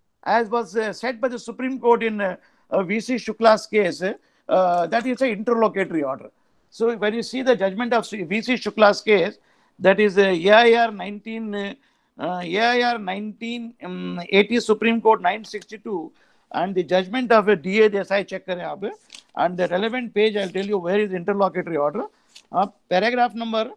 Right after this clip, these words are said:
uh, paragraph number, when you see the last paragraph, pose one zero eight, uh, one zero eight ke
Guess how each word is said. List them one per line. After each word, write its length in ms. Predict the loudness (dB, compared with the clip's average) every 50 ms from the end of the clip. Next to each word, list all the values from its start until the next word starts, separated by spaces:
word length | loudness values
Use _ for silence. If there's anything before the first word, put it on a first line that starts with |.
| _ _ _ _ _ _ _ -8
uh, 180 | -4 -4 -4 -4
paragraph 560 | -4 -4 -2 -2 -2 -2 0 0 0 0 -2
number, 440 | -4 -8 -6 -4 -2 -2 -2 -2 -4 -10 -20 _ _ _
when 180 | -8 -8 -6
you 80 | -6 -6
see 280 | -8 -6 -4 -4 -2
the 120 | 0 0 2
last 360 | 4 6 6 6 4 2 0
paragraph, 460 | -2 0 0 0 0 0 0 -2 -2
pose 280 | 0 0 2 2 2 0
one 260 | 0 0 0 -2 -4
zero 320 | -4 -2 0 2 0 0 -2 _
eight, 400 | -2 -2 0 0 -2 -4 -8 -12 _ _ _ _ _ _ _ _ _ -2
uh, 160 | -2 -2 -2
one 340 | -2 -2 0 0 0 0 -2
zero 260 | -2 0 0 0 0 2
eight 320 | 2 2 2 2 -2 _
ke 260 | -8 -8 -8 -8 -12